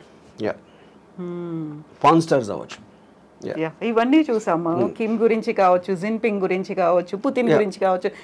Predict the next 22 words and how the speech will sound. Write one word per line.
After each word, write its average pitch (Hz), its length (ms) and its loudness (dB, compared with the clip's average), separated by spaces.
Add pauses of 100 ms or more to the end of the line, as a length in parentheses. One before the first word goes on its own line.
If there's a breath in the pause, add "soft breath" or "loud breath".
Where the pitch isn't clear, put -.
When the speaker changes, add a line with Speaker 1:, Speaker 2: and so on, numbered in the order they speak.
(140 loud breath)
Speaker 2:
ఇలాంటి 240 240 0
movies 262 240 0
కూడా 240 180 2
వస్తాయా? 233 360 0 (640)
పవర్ఫుల్‌గా 269 480 6
ఉన్నారు. 254 320 0 (120)
Speaker 1:
Depending, 339 720 4
depending 302 420 2 (140)
on 170 220 4
అంటే 147 200 0
ఆ 143 240 0
particular 220 680 0
మనిషిలో 180 720 0
ఉన్న 160 260 2
drama 135 340 0
బట్టి. 104 260 -6
Speaker 2:
Hmm. - 920 -12 (200)
Speaker 1:
ఇప్పుడు 110 200 -2
జీపింగ్ 165 400 2
సూరి 151 220 -2
నాకు 170 180 0
పెద్ద 113 180 -4